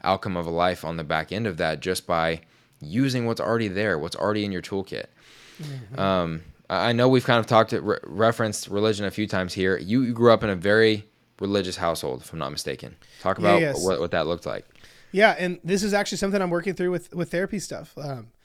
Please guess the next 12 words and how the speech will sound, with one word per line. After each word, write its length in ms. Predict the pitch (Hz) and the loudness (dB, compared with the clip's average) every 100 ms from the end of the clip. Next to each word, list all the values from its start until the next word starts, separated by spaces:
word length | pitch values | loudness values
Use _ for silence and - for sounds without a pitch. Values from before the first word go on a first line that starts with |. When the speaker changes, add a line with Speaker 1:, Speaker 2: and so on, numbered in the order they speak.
| _ _ _ - | _ _ _ -10
Speaker 2:
I, 160 | 165 160 | -6 -6
uh, 320 | 160 151 139 - _ _ _ _ _ _ - | -4 -4 -6 -10 _ _ _ _ _ _ -6
it, 160 | 180 | -4
it's 160 | 165 180 | -2 -2
interesting. 400 | 190 160 - 131 | -2 -4 -8 -10
So 160 | - 170 | -6 -4
with 100 | 151 | -2
my 160 | 185 | -4
childhood, 480 | 196 202 170 147 156 | 0 0 0 -2 -4
I 80 | 147 | -4
grew 220 | 135 196 | 0 2
up, 160 | 190 | 0